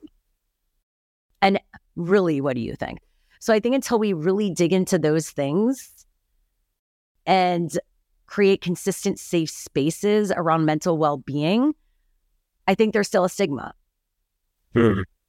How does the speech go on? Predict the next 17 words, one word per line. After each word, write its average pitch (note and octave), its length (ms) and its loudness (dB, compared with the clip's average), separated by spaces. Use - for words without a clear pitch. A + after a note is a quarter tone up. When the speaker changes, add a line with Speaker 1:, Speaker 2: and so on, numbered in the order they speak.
Speaker 2:
Yeah, C#3+ 200 6
Speaker 1:
And F#3+ 100 4
that, G3 40 4
Speaker 2:
absolutely. A2 360 -2
Speaker 1:
yeah, F3+ 200 0
and A#3 140 2
that's C4+ 140 0
the D#4 80 -4
work C#4 200 0
we're C#4 80 -2
trying C4 200 -2
to A#3+ 80 -2
do A#3 160 -4
with B3 100 -2
Peace A3 240 -6
Inside G#3+ 300 2
Live. G#3+ 500 0